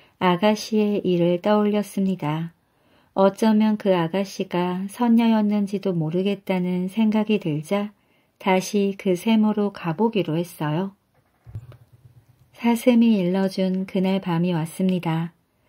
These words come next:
청이는 바위 그늘에 몸을 숨기고 소리 없이 기다리고 있었습니다. 달이 얼굴을 내밀었어요. 하루가리 밭보다도 훨씬 커다란 샘물에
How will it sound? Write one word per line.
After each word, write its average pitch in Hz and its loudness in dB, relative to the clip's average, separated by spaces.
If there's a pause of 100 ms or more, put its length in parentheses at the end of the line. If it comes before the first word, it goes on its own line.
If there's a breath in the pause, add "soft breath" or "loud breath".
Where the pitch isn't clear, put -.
(240)
청이는 208 2
바위 190 0
그늘에 180 -2
몸을 175 2
숨기고 190 -2 (380 soft breath)
소리 240 4
없이 220 0
기다리고 196 0
있었습니다. 165 -4 (1800 soft breath)
달이 214 2
얼굴을 202 2
내밀었어요. 175 -2 (420)
하루가리 220 2
밭보다도 180 -2
훨씬 220 0
커다란 214 0
샘물에 185 0